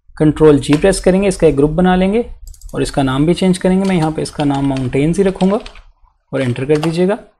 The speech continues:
इसी तरह नीचे वाली layer को भी select करेंगे और Control जी press करते हुए इसका भी group बनाते हुए इसका भी नाम change करेंगे। मैं यहाँ पे base रखता हूँ और इसी तरह इस वाली layer को भी select करेंगे और साथ में इस वाली layer को भी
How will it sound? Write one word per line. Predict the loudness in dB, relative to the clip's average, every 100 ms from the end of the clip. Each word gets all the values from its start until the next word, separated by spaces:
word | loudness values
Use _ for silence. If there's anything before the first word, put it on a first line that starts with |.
| -20 -20 -6
इसी | -4 0
तरह | 2 2
नीचे | 2 0 0
वाली | 2 2
layer | 2
को | 2 0
भी |
select | 0 -2 -2
करेंगे | 0 0 -2 -6 -16 -20 _ -20 -20 -20 -20 -20 -20 -20 _ _
और | -6 -4
Control | -2 0 0 0
जी | 0 0
press | 2 2
करते | 2 0 0
हुए | -2
इसका | 0 0
भी | 2
group | 2 2
बनाते | 2 0 2
हुए | 2 2
इसका | -2 -2 0
भी | 2
नाम | 2 0
change | 0 -2
करेंगे। | 0 0 0
मैं | 0
यहाँ | 0 -2
पे | -2
base | 0 0 0 -4
रखता | -4 -4
हूँ | -6 -10 -20 -20 _ _ _ _ _ _ _ -20 _ _ -6
और | -4 -2
इसी | 0 0
तरह | 0 0
इस | 0 0
वाली | 2
layer | 4 2
को | 0
भी | -2
select | 0 -2 -2
करेंगे | 0 0 -2
और |
साथ | -2 -4 -2
में | -2
इस | -2 -4
वाली | -4 -2
layer | -2
को | -2
भी | -2